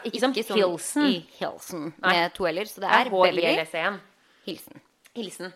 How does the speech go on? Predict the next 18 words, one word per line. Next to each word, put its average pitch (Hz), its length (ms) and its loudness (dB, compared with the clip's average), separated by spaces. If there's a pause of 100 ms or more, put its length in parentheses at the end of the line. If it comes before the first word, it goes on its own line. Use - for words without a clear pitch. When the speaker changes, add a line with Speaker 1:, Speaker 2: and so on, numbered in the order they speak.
(460)
Speaker 1:
Og 320 300 2
vi 254 100 0
har 226 200 2
jo 233 120 -2
også 190 180 -4
en, 190 340 -4
eh, 208 360 -4
hjemmeside. 220 500 -4 (340)
Speaker 2:
Det 277 100 -6 (120)
har 285 240 6
vi 427 100 4
også. 427 360 2
Speaker 1:
Ja. 214 200 8 (580)
W 196 380 0
W 214 380 0
W 220 360 2 (160)
dot 277 240 -2 (160)
Beverly, 175 560 -6